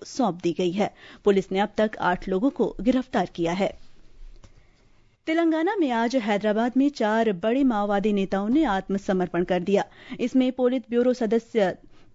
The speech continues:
तिप्पिरी तिरुपति देवुजी,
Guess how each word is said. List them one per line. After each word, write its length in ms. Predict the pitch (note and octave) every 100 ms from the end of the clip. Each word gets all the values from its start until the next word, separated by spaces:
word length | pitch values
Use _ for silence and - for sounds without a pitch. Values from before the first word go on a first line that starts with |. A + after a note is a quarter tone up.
| -
तिप्पिरी 520 | C#4+ - D#4+ C#4 D#3 - - - _ _ _ _
तिरुपति 500 | D4 D4+ D4 D4+ D#4
देवुजी, 460 | A#3 A3 A3+ A3